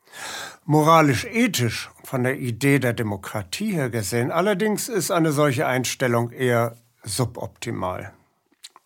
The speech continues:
Frau Baerbock hat ja bereits als Austauschschülerin in den U S A und dann später in den diversen transatlantischen Kaderschmieden das typisch angloamerikanische Selbstverständnis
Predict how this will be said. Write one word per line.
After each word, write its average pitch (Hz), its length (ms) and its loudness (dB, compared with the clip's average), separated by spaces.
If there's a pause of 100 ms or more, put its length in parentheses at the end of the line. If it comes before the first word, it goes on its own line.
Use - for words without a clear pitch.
(560)
Frau 180 200 8
Baerbock 180 540 4
hat 175 220 2
ja 180 100 6
bereits 147 500 4
als 135 320 0
Austauschschülerin 120 1400 0
in 113 120 -4
den 127 140 -2
U 143 160 -2
S 139 200 -4
A 123 180 0
und 131 120 -4
dann 139 140 -2
später 175 580 2 (500)
in 170 140 4
den 175 160 6
diversen 175 540 4
transatlantischen 143 1120 0
Kaderschmieden 117 1040 0 (520)
das - 300 -2
typisch 202 640 -2 (200)
angloamerikanische 131 1200 0
Selbstverständnis 117 1080 -4